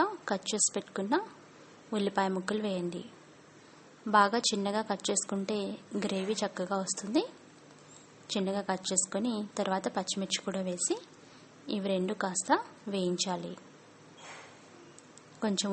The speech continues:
ఉప్పు వేస్తే త్వరగా వేగుతాయి. ఇవి ఇలా మెత్తబడినంత వరకు వేయించండి.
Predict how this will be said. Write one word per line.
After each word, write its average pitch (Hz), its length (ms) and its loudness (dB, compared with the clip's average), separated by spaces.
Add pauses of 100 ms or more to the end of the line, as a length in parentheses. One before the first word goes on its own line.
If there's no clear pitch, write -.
ఉప్పు 196 240 2
వేస్తే 208 320 0 (220)
త్వరగా 180 360 4
వేగుతాయి. 185 460 2 (460)
ఇవి 202 160 0
ఇలా 190 220 4
మెత్తబడినంత 190 640 0
వరకు 185 260 2 (340)
వేయించండి. 185 640 0